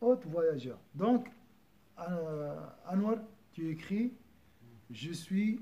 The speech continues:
le hôte voyageur, le hôte, voilà, voyageur. Deux,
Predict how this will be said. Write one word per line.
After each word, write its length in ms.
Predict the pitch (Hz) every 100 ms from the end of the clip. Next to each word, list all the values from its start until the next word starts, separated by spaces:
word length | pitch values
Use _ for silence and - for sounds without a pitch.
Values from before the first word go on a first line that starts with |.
| -
le 220 | 135 147 -
hôte 300 | 185 185 -
voyageur, 720 | 139 160 151 135 165 170 170 170 - 139
le 140 | 151 -
hôte, 400 | 185 196 190 208 208 214 - - - -
voilà, 260 | 143 143 123 -
voyageur. 500 | 123 139 120 107 95 - - - - - - - - - - 139
Deux, 300 | 156 233